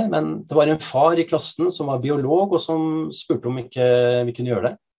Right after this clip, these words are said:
og at han kunne bidra med det. Og da var vi i gang, da. Poenget er at i, i enhver skole, eh, og i lokale samfunn,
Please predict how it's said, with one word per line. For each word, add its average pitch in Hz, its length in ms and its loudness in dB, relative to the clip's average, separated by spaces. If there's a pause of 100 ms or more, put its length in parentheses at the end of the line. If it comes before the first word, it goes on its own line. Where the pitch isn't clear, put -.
(220)
og 123 120 -4
at 120 100 -4
han 101 100 -2
kunne 104 240 -4
bidra 85 380 -4
med 95 160 -12
det. - 80 -14 (1200)
Og 120 80 -8
da 101 160 4
var 80 160 -6
vi 90 80 -6
i 90 80 -10
gang, 127 220 -2
da. - 80 -10 (1300)
Poenget 175 300 6
er 135 140 4
at 135 200 0
i, 156 80 2
i 139 220 -6 (180)
enhver 127 320 2
skole, 120 380 -2 (300)
eh, 117 260 0
og - 140 -6
i 113 120 2
lokale 117 320 -6
samfunn, 135 480 -4